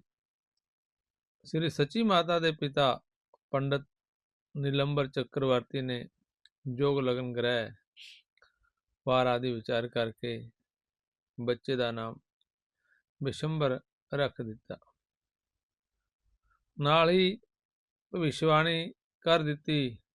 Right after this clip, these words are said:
ਕਿ ਅੱਗੇ ਚੱਲ ਕੇ ਇਹ ਬਾਲਕ ਜਥਾ ਨਾਮ ਤਥਾ ਗੁਣ ਨੂੰ ਚਰਿਤਰਾਸ ਕਰਦਾ ਹੋਇਆ ਸੱਚਮੁੱਚ ਵਿਸ਼ਵ ਦਾ ਭਰਨ ਪੋਸ਼ਣ ਕਰਨ ਵਾਲਾ ਹੋਊਗਾ।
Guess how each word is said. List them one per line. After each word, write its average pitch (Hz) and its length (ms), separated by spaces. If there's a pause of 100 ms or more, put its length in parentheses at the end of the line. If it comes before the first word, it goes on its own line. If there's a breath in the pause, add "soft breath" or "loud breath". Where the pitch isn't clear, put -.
(120)
ਕਿ 151 240
ਅੱਗੇ 170 200
ਚੱਲ 143 300
ਕੇ 143 380 (1080)
ਇਹ 147 300 (560)
ਬਾਲਕ 147 380 (580)
ਜਥਾ 156 340
ਨਾਮ 151 420 (300)
ਤਥਾ 165 260
ਗੁਣ 147 280 (760)
ਨੂੰ 131 420 (320)
ਚਰਿਤਰਾਸ 143 580
ਕਰਦਾ 135 380
ਹੋਇਆ 139 380 (1040)
ਸੱਚਮੁੱਚ 151 720 (560)
ਵਿਸ਼ਵ 143 320
ਦਾ 117 380 (840)
ਭਰਨ 135 420 (280)
ਪੋਸ਼ਣ 143 380
ਕਰਨ 127 280
ਵਾਲਾ 117 240
ਹੋਊਗਾ। 113 480